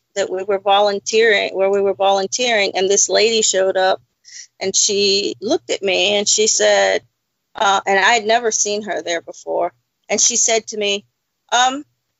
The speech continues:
"Your time here is almost finished, isn't it?" And I, I, <laughs> I said, "What?" She says, "Yeah, the Lord is saying your time here is almost done."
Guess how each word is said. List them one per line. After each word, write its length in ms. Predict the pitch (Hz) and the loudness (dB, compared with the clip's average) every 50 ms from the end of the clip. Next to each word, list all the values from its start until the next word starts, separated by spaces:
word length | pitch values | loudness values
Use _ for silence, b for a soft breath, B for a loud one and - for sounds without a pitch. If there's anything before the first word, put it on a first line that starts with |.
| _ _ _ _ _ _ _ - | _ _ _ _ _ _ _ -16
"Your 200 | 240 - 427 508 | -8 -4 -4 -4
time 280 | - 349 247 233 240 226 | -2 0 -2 0 -2 -2
here 240 | 247 285 277 262 | -4 -2 -2 -2
is 120 | 233 208 214 | -2 -2 -2
almost 460 | 208 208 214 214 214 214 - - - | -4 -4 -2 -2 -2 -4 -4 -8 -10
finished, 380 | 302 285 262 214 214 - - 220 | -8 -8 -6 -6 -6 -4 -2 0
isn't 300 | 220 220 - 175 151 113 | 0 0 0 -4 -8 -10
it?" 120 | - - _ _ _ _ _ _ _ _ _ _ _ _ _ _ _ _ _ - | -12 -16 _ _ _ _ _ _ _ _ _ _ _ _ _ _ _ _ _ -8
And 220 | - 175 180 175 175 | -4 -2 -2 0 0
I, 440 | 165 175 180 185 180 170 160 156 - _ _ _ _ _ - - _ - | 2 2 2 0 0 -4 -8 -14 -18 _ _ _ _ _ -20 -20 _ -8
I, 320 | - - - 254 262 220 - - - - - | -4 0 2 2 2 2 0 -2 -8 -14 -16
<laughs> 220 | - - - - | -18 -18 -6 0
I 120 | 269 285 277 | 2 2 2
said, 340 | 277 - 277 269 240 220 214 | 2 2 0 0 0 0 -2
"What?" 680 | 208 196 202 202 214 233 339 381 480 571 622 679 622 - - - _ b b b b _ _ - | -4 -6 -4 -2 2 4 4 4 4 4 4 2 2 0 -4 -20 _ b b b b _ _ -20
She 140 | - 262 285 | -18 -14 -10
says, 320 | - 269 269 262 254 240 | -8 -6 -6 -6 -6 -8
"Yeah, 220 | 254 254 254 262 240 | -6 -6 -4 -6 -6
the 120 | 233 226 | -6 -8
Lord 300 | 226 233 233 247 240 220 | -6 -6 -6 -6 -6 -6
is 120 | 233 - | -8 -8
saying 420 | - 226 220 220 226 220 214 208 202 | -6 -6 -4 -4 -4 -4 -4 -6 -6
your 120 | 202 202 - | -8 -8 -10
time 400 | - - 214 214 214 214 220 214 | -10 -8 -6 -4 -4 -4 -6 -8
here 260 | 214 220 214 202 196 | -6 -6 -4 -4 -6
is 120 | 190 190 | -6 -6
almost 460 | 185 185 190 185 180 185 - - - | -6 -6 -4 -4 -6 -8 -8 -8 -4
done." 460 | - 196 214 208 190 175 175 175 170 | -2 0 2 2 2 0 -2 -4 -8